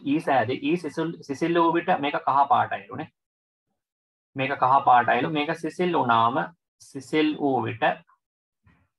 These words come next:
ඊ සොලිඩ් එක සිසිල් වූ විට සුදු පාටට හැරෙනවා.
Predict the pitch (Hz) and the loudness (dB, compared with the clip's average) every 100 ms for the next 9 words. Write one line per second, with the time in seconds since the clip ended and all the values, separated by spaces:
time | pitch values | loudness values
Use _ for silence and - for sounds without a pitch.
0 | _ _ _ _ _ _ _ _ _ - | _ _ _ _ _ _ _ _ _ -12
1 | 131 139 135 135 143 151 170 143 131 151 | -6 -2 0 0 -2 -4 -4 -4 -4 -2
2 | 139 131 123 117 175 147 135 143 123 - | 0 0 0 -4 -6 -4 -2 2 4 2
3 | - 143 120 113 - | -4 -4 -4 -6 -12